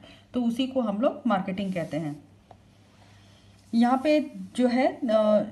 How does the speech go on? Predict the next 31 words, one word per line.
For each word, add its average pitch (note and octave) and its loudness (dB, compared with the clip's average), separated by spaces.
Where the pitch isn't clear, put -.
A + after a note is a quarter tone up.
कुछ B3+ -2
definition B3+ 2
दिए C4+ -2
हुए C4 0
हैं B3+ 0
friends, C#4 0
ये C4 2
exam A3+ 2
के C4 0
point A#3+ 0
of B3 -2
view A#3+ -2
से B3 -2
बहुत A3 0
important A3+ 0
है। C4+ -4
Sir C4+ 2
Frederick B3 -2
Seabaum B3 0
ने B3+ 2
define A#3 0
किया A#3 2
bank G#3+ -2
marketing G3+ -2
को B3 -2
कि C4 0
the B3+ 2
creation B3+ 0
and D4+ 4
delivery A#3+ 0
of D4 4